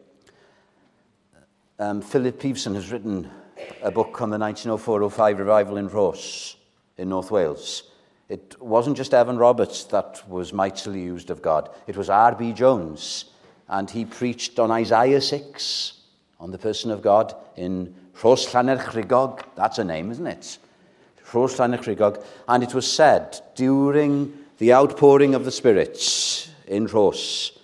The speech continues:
at that time, if you caught a train from Wrexham, which was the nearby town, to go to Rhos, at one point in the journey,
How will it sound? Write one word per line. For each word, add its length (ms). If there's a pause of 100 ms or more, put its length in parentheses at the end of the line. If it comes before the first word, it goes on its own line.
(120)
at 100
that 180
time, 380 (440)
if 100
you 80
caught 280
a 40
train 480
from 180
Wrexham, 580 (680)
which 280
was 160
the 120
nearby 520
town, 500 (560)
to 80
go 260
to 140
Rhos, 600 (400)
at 180
one 460
point 420
in 80
the 80
journey, 560